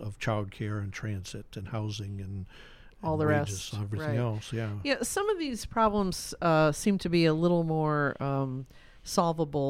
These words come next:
Speaker 2: or at least addressable, maybe, if that's a word, uh, than others. I mean, we have a, a large, uh, number of these folks living in northern Michigan, and, but, you know, geography is,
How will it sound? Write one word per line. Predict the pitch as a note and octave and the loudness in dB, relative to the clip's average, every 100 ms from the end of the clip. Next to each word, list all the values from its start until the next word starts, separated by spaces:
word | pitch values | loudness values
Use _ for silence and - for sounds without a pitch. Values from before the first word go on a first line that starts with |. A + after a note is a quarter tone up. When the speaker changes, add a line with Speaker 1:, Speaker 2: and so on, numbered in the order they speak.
| C#3 | 2
Speaker 2:
or | D3+ | 2
at | C3+ | 2
least | D#3 D3+ - - - - - - - - - - | 2 0 -4 -12 -18 -20 -18 -16 -16 -18 -14 -10
addressable, | D#3 F3+ E3+ E3+ C#3 C3 D3 | 0 2 2 -2 -2 -2 -4
maybe, | C#3 C#3 C3+ | -8 -8 -8
if | C3+ | -8
that's | C#3 B2+ | -8 -8
a | C3+ | -6
word, | B2+ A#2+ D3 - - - | -4 -4 -6 -14 -20 -10
uh, | - D3+ | 0 2
than | D3 D3+ | 2 2
others. | C#3+ A#2+ A#2 | 0 -4 -4
I | E3 | -2
mean, | E3+ E3 D3+ B2+ - - - - _ _ - - | 0 0 -2 -6 -16 -20 -20 -20 _ _ -16 -8
we | F#3 F#3+ | -2 2
have | G#3 G3+ F3+ - | 6 4 4 0
a, | D#3+ D3+ C#3+ D3+ - | 2 2 -2 -8 -4
a | D#3 | 0
large, | E3 F3+ G#3 G#3+ - - - - | 6 8 8 4 -2 -6 -8 -6
uh, | D3+ D3+ D3 | -2 0 0
number | E3 E3 E3 | -2 0 0
of | D3+ | -2
these | D3 - | -6 -2
folks | D#3 D3 - | -2 -2 -2
living | D#3 D3 D3 C#3+ | 0 0 -2 -4
in | - C#3+ | -4 -4
northern | D3 D3+ C#3+ C#3 | 0 0 0 -2
Michigan, | B2+ - B2 A#2+ C3+ C#3 - - - | -4 -4 -4 -4 -6 -10 -18 -20 -16
and, | - C#3+ C3+ C3+ B2+ F#2 - | -4 0 2 2 -2 -8 0
but, | D3 - | 0 0
you | D3+ | -4
know, | D3 C3+ | -4 -2
geography | D3 D#3 D#3 D#3+ - D3+ D3 | 0 2 2 0 -4 -4 -2
is, | - C#3+ C#3 - - | -2 -2 -2 -6 -14